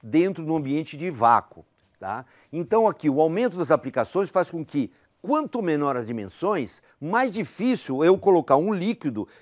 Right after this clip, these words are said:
que entre numa janela e corroa ali algum material, ou seja, uma hora que, por tensão superficial, eu não consigo fazer essa corrosão. Então a gente foi obrigado a achar uma solução, que é a, o processo de, hum, é, de corrosão seca.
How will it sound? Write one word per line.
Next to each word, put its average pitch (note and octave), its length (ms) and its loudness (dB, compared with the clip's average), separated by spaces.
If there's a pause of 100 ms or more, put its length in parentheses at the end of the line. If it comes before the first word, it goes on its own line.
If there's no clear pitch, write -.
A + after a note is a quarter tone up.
que G#3+ 240 -2
entre A3+ 480 2
numa C#3 360 2
janela A#2+ 560 0 (160)
e D#3+ 80 -8
corroa E3+ 540 6
ali E3+ 120 0
algum F3 160 0
material, F#3+ 420 2
ou A#2+ 40 0
seja, A#2 280 -10
uma C3+ 140 -4
hora C3+ 160 0
que, G3+ 240 -12 (160)
por D#3 160 -2
tensão C3+ 300 -6
superficial, C3 540 -6
eu D#3+ 60 -6
não G3+ 160 -6
consigo F#3+ 460 -10
fazer A2 380 -6 (180)
essa A2 220 -10
corrosão. F#2+ 420 -6 (200)
Então A#3 200 -2
a A3 60 -2
gente F3+ 140 -8
foi A#3 140 0
obrigado D#3 380 4
a C3 40 4
achar B2+ 160 -6
uma C#3 140 -4
solução, F3+ 560 -2 (380)
que D#3 220 4
é C#3 280 6 (220)
a, C3 180 2
o D#3+ 120 0
processo C3+ 960 -2
de, A2+ 580 -4
hum, G2 280 -10 (380)
é, G#2+ 520 -4
de G2 100 -12
corrosão B2 420 -2
seca. - 400 -8